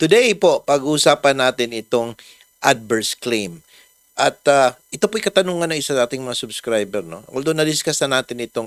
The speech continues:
adverse claim, eh, gusto ko pong pag-usapan, ano ba itong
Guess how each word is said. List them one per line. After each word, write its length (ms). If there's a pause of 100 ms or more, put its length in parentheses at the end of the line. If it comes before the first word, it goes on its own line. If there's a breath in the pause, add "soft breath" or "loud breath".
adverse 400
claim, 320 (480 soft breath)
eh, 480
gusto 240
ko 80
pong 400
pag-usapan, 720
ano 160
ba 160
itong 400